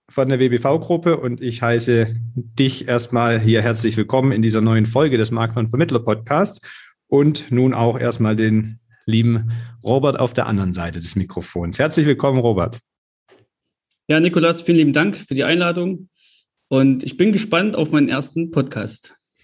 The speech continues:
Speaker 1: Ja, die Premiere heute für dich, das ist mir eine besondere Ehre und deshalb fangen wir gleich mal mit dieser großen Frage an.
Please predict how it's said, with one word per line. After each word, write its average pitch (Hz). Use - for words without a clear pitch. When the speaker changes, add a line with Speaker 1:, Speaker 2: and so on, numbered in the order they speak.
Speaker 1:
Ja, 120
die 135
Premiere 139
heute 113
für 123
dich, 185
das 120
ist 117
mir 127
eine 120
besondere 131
Ehre 135
und 135
deshalb 139
fangen 156
wir 139
gleich 135
mal 135
mit 131
dieser 120
großen 151
Frage 135
an. 165